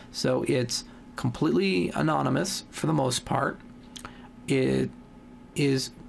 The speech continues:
entirely transparent. All the rules are absolute. They're set in stone, and there's no way to cheat them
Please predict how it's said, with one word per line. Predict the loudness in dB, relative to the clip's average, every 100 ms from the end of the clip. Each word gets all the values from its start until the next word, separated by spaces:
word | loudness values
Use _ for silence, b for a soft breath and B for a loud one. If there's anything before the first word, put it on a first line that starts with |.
| -14 -6
entirely | -2 2 2 4 2
transparent. | 2 0 0 0 0 2 2 -2 -10 -20 -20 -20 -20 -20 -20 -8 0
All | 2 4
the |
rules | 4 4 4 4 2
are | 2
absolute. | 0 0 2 4 4 2
They're | 0
set | 2 0 2
in | 0
stone, | 2 2 4 2 0 B B B
and | 0 2
there's | 2 2
no | 4
way | 4 2
to | 2
cheat | 2 2 2
them | 0 0 -2